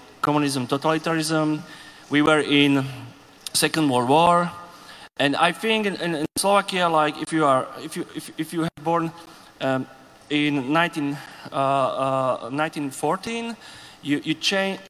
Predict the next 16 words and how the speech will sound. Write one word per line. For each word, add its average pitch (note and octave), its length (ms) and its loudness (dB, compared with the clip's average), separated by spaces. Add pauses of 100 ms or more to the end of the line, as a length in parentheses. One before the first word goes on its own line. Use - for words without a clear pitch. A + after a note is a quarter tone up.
(100)
change, E3+ 400 0 (160)
uh, C3+ 120 0
seven G3+ 380 -2
times, - 600 -2 (260)
like, C3+ 240 -2
states, C#3 800 -2 (120)
like, B2 200 -8
lo-, G#2+ 260 -2 (160)
lovers, A2+ 640 -4
like, A2+ 340 -8
uh, A#2+ 320 -2 (420)
like, G#2+ 460 -4
politics, C3 480 -6
and, F#2+ 320 -8 (720)
and, A#2+ 200 -2
uh, A2 220 0